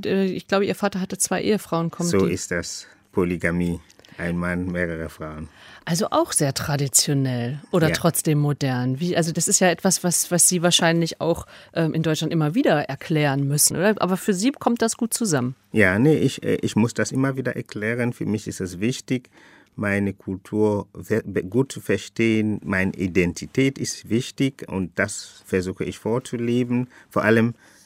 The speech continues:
Speaker 2: die Verantwortungsseite.
Speaker 1: Hm.
Speaker 2: Und genauso sehe ich das beim Bürgermeisteramt. Es ist nicht das Amt, wo alle nach oben schauen und so. Es ist das Amt, was Verantwortung hat. Und diese Verantwortung hat mein Papa mich so beigebracht, dass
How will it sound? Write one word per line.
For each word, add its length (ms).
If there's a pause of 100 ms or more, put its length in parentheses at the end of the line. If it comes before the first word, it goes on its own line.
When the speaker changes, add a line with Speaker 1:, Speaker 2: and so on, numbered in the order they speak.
(200)
Speaker 2:
die 160
Verantwortungsseite. 1400 (160)
Speaker 1:
Hm. 320 (160)
Speaker 2:
Und 100
genauso 440
sehe 180
ich 100
das 200
beim 240
Bürgermeisteramt. 1120
Es 180
ist 100
nicht 220
das 160
Amt, 340
wo 140
alle 260
nach 260
oben 300
schauen 420
und 120
so. 180
Es 140
ist 120
das 220
Amt, 240
was 160
Verantwortung 680
hat. 240 (540)
Und 320 (220)
diese 180
Verantwortung 840
hat 260 (160)
mein 260
Papa 460 (320)
mich 240
so 120
beigebracht, 680
dass 260